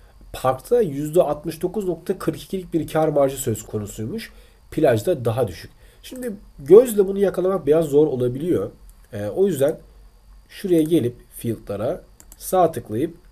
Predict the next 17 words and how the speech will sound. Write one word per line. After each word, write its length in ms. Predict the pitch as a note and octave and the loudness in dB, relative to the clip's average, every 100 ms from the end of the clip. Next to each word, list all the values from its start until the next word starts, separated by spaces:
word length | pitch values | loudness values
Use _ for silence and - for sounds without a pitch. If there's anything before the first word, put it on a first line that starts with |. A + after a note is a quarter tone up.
| - | -14
conditional 480 | - F3 G3 F3 E3+ | -2 -2 0 -2 -2
formatting 560 | D#3+ D#3 D#3 D#3 B2+ A2+ - | 0 0 2 0 -4 -10 0
diyerek 440 | C#3 E3 F#3 - | 2 2 0 -4
bir 220 | E3+ - _ - - | -4 -4 _ -20 -2
conditional 400 | D#3 E3+ E3 D#3+ | 0 0 -2 -4
formatı 340 | D3 D3 C#3+ | -2 -2 -4
ekleyebiliriz. 760 | D3+ D3+ E3 E3 E3+ D3 F3 - - - C#3+ | -10 -10 -2 0 0 0 -4 -6 -20 0 2
Background 360 | D#3 E3+ F3 E3+ | 2 2 -2 0
color'ını 440 | E3+ D#3+ D#3 C#3 | 0 2 0 0
değiştireceğim 600 | A2+ F#2+ - F#2 F2+ F2+ F2 | -2 -2 -6 -12 -10 -10 -10
bunu. 220 | G2 - - - _ - - - - _ - - - - - | -10 -12 -14 -20 _ -20 -20 -20 -20 _ -20 -20 -20 -20 -16
Bakın 240 | D3+ F3 G3+ | -10 -6 -2
burada 260 | G3+ D3+ | 2 4
ben, 220 | F3+ C#3+ - - - - - - - - - - - | 4 2 -2 -20 -20 -20 -20 -20 -20 -20 -20 -10 -4
e, 520 | A2+ A2 A2 A2 A2 A2 - - - - _ - - - - - - | -2 0 -2 -2 -4 -10 -20 -20 -20 -20 _ -20 -20 -20 -20 -20 0
en 260 | F#3+ A3 F#3+ | 2 2 -2
düşük 540 | F3 F#3+ F3 - - | -6 -8 -10 -16 -20